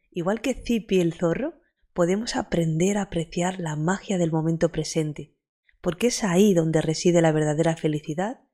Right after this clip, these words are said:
y plenitud en nuestras vidas. Recuerda, el aquí y ahora es donde realmente ocurre la vida.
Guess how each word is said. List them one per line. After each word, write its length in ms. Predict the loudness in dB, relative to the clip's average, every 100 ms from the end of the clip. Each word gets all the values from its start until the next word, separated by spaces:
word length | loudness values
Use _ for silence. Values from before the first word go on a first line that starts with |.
| _ _
y 120 | -8
plenitud 420 | -4 -4 -2 -2 -2
en 100 | -4
nuestras 400 | -6 -8 -10 -8
vidas. 420 | -10 -12 -20 _ _ _ _ _ _ _ _ _ _
Recuerda, 600 | -8 -2 -2 -2 -6 -12 _ _ _ _ _
el 200 | -2 -2
aquí 540 | -2 -4 -2 -2 -6 -8
y 140 | -4
ahora 520 | -2 0 -2 -8 _ _ _ _ _
es 180 | -6 -2
donde 280 | 0 0 2
realmente 760 | 2 0 0 -2 -2 -6 -6 _
ocurre 560 | -18 -8 -4 -2 -2
la 140 | -4 -4
vida. 360 | -4 -6 -14